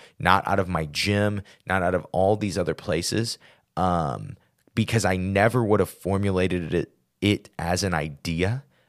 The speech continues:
and realized the, um, significance and the value of just naming something if it wasn't for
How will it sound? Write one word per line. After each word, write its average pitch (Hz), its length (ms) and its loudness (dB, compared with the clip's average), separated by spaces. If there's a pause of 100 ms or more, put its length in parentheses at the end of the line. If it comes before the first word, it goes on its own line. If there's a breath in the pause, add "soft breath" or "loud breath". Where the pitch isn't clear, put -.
(100)
and 85 340 -2
realized 95 640 2
the, 85 420 -2 (340 soft breath)
um, 78 240 0
significance 95 1040 -2
and 87 200 -4
the 80 140 -4
value 85 680 0
of 76 160 -4
just - 380 -2 (100)
naming 82 760 0
something 76 580 -6 (1080)
if 95 220 2
it - 180 0
wasn't 82 640 -2
for 73 840 -4